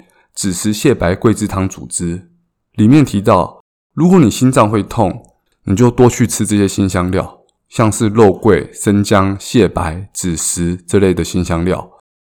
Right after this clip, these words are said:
因为这些东西都对心血管很好哦。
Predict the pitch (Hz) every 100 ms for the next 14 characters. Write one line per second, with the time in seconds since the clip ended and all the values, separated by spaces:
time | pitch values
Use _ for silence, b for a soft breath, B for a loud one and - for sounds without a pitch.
0 | _ _ 147 139 143 131 127 120 120 117
1 | 113 113 110 - 110 101 98 92 - 92
2 | 90 87 69 -